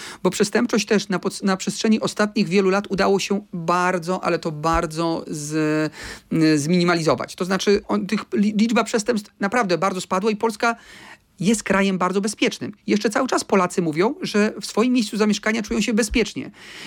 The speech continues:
Jeszcze w roku dwa tysiące piętnastym, nie wiem, jak to jest teraz, ale bezpieczniej od Polaków czuli się tylko i wyłącznie Chorwaci w Europie. Więc my jesteśmy krajem, w którym wykonano olbrzymią pracę.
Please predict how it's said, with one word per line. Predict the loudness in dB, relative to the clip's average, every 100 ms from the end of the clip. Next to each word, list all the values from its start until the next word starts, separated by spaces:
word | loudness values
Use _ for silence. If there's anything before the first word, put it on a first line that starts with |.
| 0
Jeszcze | 2 2 2
w | 2
roku | 0 0
dwa | -2 0
tysiące | -2 -2 -2 -2
piętnastym, | -4 -4 -2 0 0 0 0
nie | 2
wiem, | 2
jak | 0 0
to |
jest | -2 0
teraz, | 0 0 -2
ale | -2 0
bezpieczniej | 0 0 -2 -2 -2
od | -2
Polaków | 2 2 0 -4
czuli | -2 -2
się | 0
tylko | 0 2 2
i |
wyłącznie | 2 2 2
Chorwaci | 2 2 2
w | 2
Europie. | 2 2 -2 -8 _ -14 -12 -2
Więc | 2
my | 4
jesteśmy | 4 4 2 2
krajem, | 2 2 0
w |
którym | -2 -4 -4 -4
wykonano | -2 0 0 -2 -8 _
olbrzymią | 0 0 2 0
pracę. | 0 -2 -4